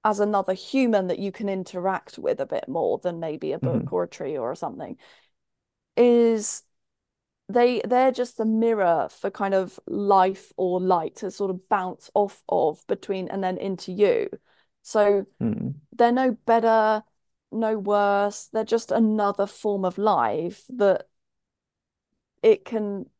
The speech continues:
Speaker 1: energy can kind of come through, and then you still interpret everything that person says anyway. So,
Speaker 2: Mm.
Speaker 1: um,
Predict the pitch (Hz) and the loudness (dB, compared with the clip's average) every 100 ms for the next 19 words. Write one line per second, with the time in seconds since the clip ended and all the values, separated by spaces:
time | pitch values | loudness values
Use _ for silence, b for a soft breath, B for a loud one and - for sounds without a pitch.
0 | _ 220 226 202 208 - 226 196 190 - | _ 0 0 0 -4 -4 -4 -4 -6 -6
1 | 190 185 - _ _ _ _ 220 202 196 | -4 -4 -8 _ _ _ _ -2 -2 -4
2 | 185 _ 208 208 180 165 175 190 - _ | -10 _ 0 2 2 0 0 -4 -8 _
3 | _ _ _ 196 202 190 190 190 - 190 | _ _ _ -4 0 0 -2 -4 -4 0
4 | 202 254 220 196 - 185 190 190 240 202 | 2 2 2 -4 -4 -2 -2 -4 0 -2
5 | - 202 - 220 208 208 196 185 - 190 | 0 -2 0 0 0 -4 -4 -6 -4 -4
6 | 180 190 - 190 - 247 285 220 87 - | -4 -6 -4 -4 -2 -2 0 0 -2 -2
7 | - _ _ _ _ _ _ _ - - | -6 _ _ _ _ _ _ _ -14 0
8 | 214 208 202 208 202 - 196 196 196 190 | 4 8 8 6 4 0 2 2 0 -2
9 | 190 196 | -4 -6